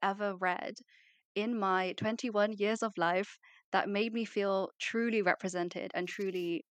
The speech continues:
recognized and acknowledged and heard. Like, the first ever. Like, I've been in education my entire life. I've been reading my entire life. I've been studying English my entire life. I just graduated from a degree, like, an English B A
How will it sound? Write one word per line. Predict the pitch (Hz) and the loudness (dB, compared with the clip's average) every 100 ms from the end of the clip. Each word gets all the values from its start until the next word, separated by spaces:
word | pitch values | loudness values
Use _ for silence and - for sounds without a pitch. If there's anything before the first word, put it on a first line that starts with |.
| 190 | 0
recognized | 185 - 196 359 - 208 - - | 0 -2 -6 -6 -4 -6 -8 -4
and | 175 170 | -2 -2
acknowledged | 185 202 202 165 165 - - | -4 -2 0 -2 -4 -8 -4
and | 175 180 180 | -2 -2 -6
heard. | - 185 190 285 - _ _ - - - _ - | -2 -2 -2 -6 -8 _ _ -20 -20 -20 _ -6
Like, | 208 - | -6 -6
the | 240 | -8
first | - - 247 226 - - | -2 2 4 4 0 0
ever. | 226 185 160 | 2 2 2
Like, | 170 180 | 0 0
I've | 190 | -2
been | 196 214 | -2 -4
in | 202 | -4
education | 202 202 202 185 180 | -6 -4 -4 -4 -2
my | 180 | -2
entire | 180 - 180 175 | -2 -2 0 0
life. | 175 185 - - | 0 -2 -6 -6
I've | 196 | -6
been | 190 185 | -4 -4
reading | 208 247 220 | -2 -2 -2
my | 180 170 | 0 0
entire | 175 175 170 | -2 -2 -2
life. | - - 208 - - - | -2 -6 -6 -12 -12 -6
I've | 196 | -4
been | 190 | -4
studying | 208 185 185 | -4 -4 -4
English | 208 214 202 | -4 -4 -2
my | 175 | 0
entire | 165 - - | -2 -4 -6
life. | - - | -6 -6
I | |
just | 180 - | -8 -2
graduated | 180 202 208 180 - - | 0 0 0 -4 -4 -8
from | 170 | -6
a | 175 | -6
degree, | 180 170 180 165 196 - - - | -6 -4 -4 -4 -6 -10 -14 -8
like, | 185 | -6
an | 180 | -2
English | 196 185 175 - | -2 0 -2 -2
B | 175 | -2
A | 190 - - | 0 -2 -4